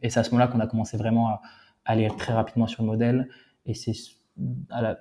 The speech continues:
dans la foulée de Techstar qu'on a lancé, en fait, notre première levée de fonds, euh, début deux mille vingt-trois, parce que justement, on avait un beau momentum business qui nous avait été apporté par ce programme-là.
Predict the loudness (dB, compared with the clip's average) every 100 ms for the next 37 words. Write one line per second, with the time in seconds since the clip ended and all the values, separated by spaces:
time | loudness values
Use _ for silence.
0 | -6 -4 -4 0 0 2 0 -4 -4 -6
1 | -4 -4 -4 -6 -6 -6 -8 -10 -10 -12
2 | _ -8 0 2 2 0 -2 -4 -6 -8
3 | -10 -12 -10 -10 -6 -2 0 0 0 0
4 | -4 -4 -4 -4 -4 -8 -8 -10 -4 -2
5 | 0 -2 -4 -4 -4 -4 -6 -4 -4 -2
6 | -2 -4 -4 -6 -6 -6 -8 -10 -12 -10
7 | -10 -10 -10 -4 -4